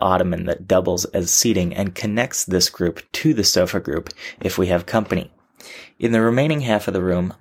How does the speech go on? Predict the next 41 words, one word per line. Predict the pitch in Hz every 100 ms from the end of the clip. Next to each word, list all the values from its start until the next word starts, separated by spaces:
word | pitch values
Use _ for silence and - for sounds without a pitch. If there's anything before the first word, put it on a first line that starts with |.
| -
opposite | 117 - 117 -
the | -
fireplace | 95 92 85 - 85 -
wall, | 90 82 92 - - -
is | 110
a | 104
round | 104 101 113 101
game | 101 95 90
table, | - - 101 101 - - - - - - -
a | 101
very | 107 123
large | 123 101 95 87
cabinet | - 104 95 90
filled | - 113 107
with | 110 -
games | 95 92 92
and | 92 90
books, | 90 - - - - -
and | 107
a |
stocked | 98 - 101 101 95
bar | 92
cart. | 90 - - - _ _ - - _
Actually, | 123 123 - 87 95 - -
there | - 104
are |
books | 101 113 -
stacked | - 107 95
everywhere. | - 107 87 82 50 - - - - - _ _ _ _
It | 110
is | 104 95
a | 95
place | - 123 139
as | - -
comfortable | - 113 113 104 95
for | - 92
one | 87 110 113
person | 95 85 - 85
as | - 95
for | -
twenty, | 90 - 92 - -